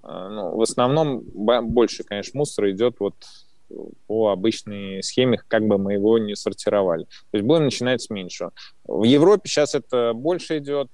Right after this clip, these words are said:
э, допустим, ну вот на электрокары там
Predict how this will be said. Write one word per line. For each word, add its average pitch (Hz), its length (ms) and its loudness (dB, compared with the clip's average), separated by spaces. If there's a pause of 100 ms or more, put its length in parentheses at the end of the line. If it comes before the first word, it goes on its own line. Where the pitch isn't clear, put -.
(160)
э, 113 640 -2
допустим, 104 480 -10
ну 110 80 -8
вот 110 180 -2
на 92 560 -6
электрокары 147 680 2
там 127 760 -8